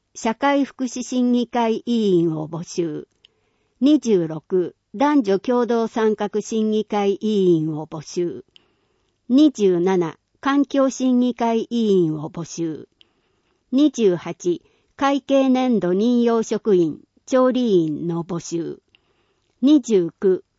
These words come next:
会計年度任用職員の募集。三十、新小学一年生の就学援助。三十一、学童保育室入室申し込み。三十二、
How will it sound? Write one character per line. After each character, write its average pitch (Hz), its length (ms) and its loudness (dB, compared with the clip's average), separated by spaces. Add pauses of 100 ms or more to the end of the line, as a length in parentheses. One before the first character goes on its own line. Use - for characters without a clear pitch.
会 269 240 0
計 269 260 2
年 254 280 2
度 185 120 2
任 240 300 2
用 226 180 0
職 220 380 -2
員 165 260 0
の 151 160 -6
募 160 160 -12
集。 160 440 -12 (800)
三 285 380 2
十、 156 320 -8 (280)
新 294 360 2
小 269 300 0
学 254 300 -2
一 247 260 -4
年 247 220 0
生 165 280 -6
の 156 180 -6
就 254 300 -2
学 233 280 -2
援 196 280 0
助。 - 220 -14 (760)
三 285 400 0
十 175 240 0
一、 165 440 -6 (200)
学 214 280 -4
童 277 220 2
保 262 180 -2
育 240 300 -6
室 - 340 -8
入 247 320 0
室 - 260 -8
申 226 40 2 (240)
し - 100 -10
込 190 160 -4
み。 165 240 -4 (640)
三 277 360 0
十 170 260 -2
二、 170 260 0